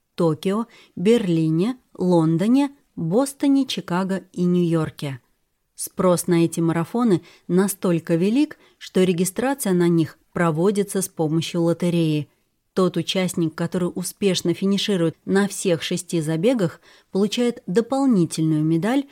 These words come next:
а его имя заносят в специальный список марафонцев. Я, конечно, тоже мечтаю принять участие в этих марафонах, но больше всего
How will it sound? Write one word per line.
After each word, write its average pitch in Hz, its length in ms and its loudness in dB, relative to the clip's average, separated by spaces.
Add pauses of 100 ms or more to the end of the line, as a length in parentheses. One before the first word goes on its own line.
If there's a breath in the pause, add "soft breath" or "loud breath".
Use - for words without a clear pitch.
(220 loud breath)
а 175 120 -4
его 160 320 0
имя 277 480 2 (220 loud breath)
заносят 240 680 -2
в - 60 -18
специальный 185 680 -2
список 165 440 -6
марафонцев. 165 800 -2 (960)
Я, 196 220 0
конечно, 208 500 -2
тоже 269 340 -2
мечтаю 165 460 0
принять 175 380 -2
участие 180 420 -4
в 175 60 -4
этих 180 260 -6
марафонах, 214 680 -2 (240)
но 175 200 2
больше 175 420 -4
всего 151 380 -4